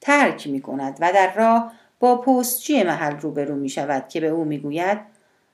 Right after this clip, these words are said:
"آه، خوب شد که شما را دیدم آقا. نامه دارید، نامه." سپس ناگهان یک نامه بنفش رنگ در دست او ببیند که به ظاهر بی اهمیت بیاید.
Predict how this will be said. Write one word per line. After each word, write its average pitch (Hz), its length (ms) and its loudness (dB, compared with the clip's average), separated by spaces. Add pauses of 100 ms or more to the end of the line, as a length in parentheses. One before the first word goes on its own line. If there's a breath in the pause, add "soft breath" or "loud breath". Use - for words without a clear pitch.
(180 soft breath)
"آه، 392 380 4
خوب 370 340 0
شد - 280 -4
که 339 100 -6
شما 233 300 2
را 330 160 4
دیدم 330 400 2
آقا. 180 440 2
نامه 320 440 4
دارید، 180 500 4
نامه." 294 460 4 (960)
سپس 269 560 4 (260 loud breath)
ناگهان 247 560 6
یک 214 220 2
نامه 175 420 0
بنفش 151 680 -4
رنگ 165 420 0
در 143 180 -2
دست 147 320 -2
او 147 160 -2
ببیند 147 540 -4 (340 loud breath)
که 302 120 0
به 294 120 4
ظاهر 214 400 4
بی 156 260 -6
اهمیت 165 640 -2
بیاید. - 580 -14